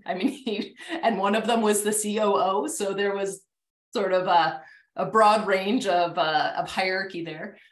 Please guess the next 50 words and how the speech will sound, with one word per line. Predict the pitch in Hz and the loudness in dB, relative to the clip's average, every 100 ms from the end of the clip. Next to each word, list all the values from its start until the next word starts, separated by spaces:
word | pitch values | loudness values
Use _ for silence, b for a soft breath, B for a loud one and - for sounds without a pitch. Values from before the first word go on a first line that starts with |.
| B - | B 2
But, | 220 202 208 | 2 2 0
um, | 196 175 151 165 - _ _ _ - | 2 0 -2 -12 -20 _ _ _ -2
ultimately | 311 320 247 220 202 | 0 2 0 0 -2
what | 196 190 175 | 0 0 0
they, | 190 185 | 0 0
in, | - 196 190 175 160 | -2 -4 -4 -6 -8
in | 196 185 165 _ _ _ _ - | -8 -8 -10 _ _ _ _ 0
fairly | 302 302 247 | 0 2 -2
short | - 196 - | -4 -2 0
order | 202 190 | 0 0
in | 170 165 | -2 -2
the | |
life | 160 170 170 | 0 0 -2
of | 170 | -8
a | 160 | -8
business, | 175 165 160 147 156 - - | -6 -6 -6 -8 -8 -12 -10
from | 196 175 | -8 -6
the | 170 | -6
time | - 196 202 | -4 -2 0
I | 185 | 0
left | 175 185 - | 0 -2 -4
for | 190 | -4
college | 180 170 170 170 | 2 2 2 -2
until | 170 175 175 | -8 -4 -4
the | 165 | -4
time | 170 175 170 | -4 -4 -4
I | 165 | -6
was | 165 | -6
getting | 165 156 | -8 -8
ready | 160 156 151 | -6 -6 -6
to | |
graduate, | 160 156 160 165 156 151 B B _ - | -4 -2 -2 -4 -6 -8 B B _ -2
um, | 165 151 143 147 - | 0 -2 -6 -12 -16
they | 151 185 185 | -6 0 0
built | 190 175 | 0 -4
the | - | -4
company. | - 170 170 165 165 | -4 -4 -4 -6 -6
They | 165 | -4
had | 160 160 | -4 -4
their | 165 | -6
first | 185 202 - | -4 -6 -2
public | 180 165 156 | -2 -2 -2
offering | 156 156 156 | -2 -2 -6
right | 160 175 185 | 2 2 4
around | 170 165 151 | 2 -2 -4
the | 139 | -8
time | - 147 143 | -6 -4 -4
I | |
was | - - | -6 -8
graduating. | 135 135 - - - - 151 | -8 -8 -8 -12 -12 -14 -16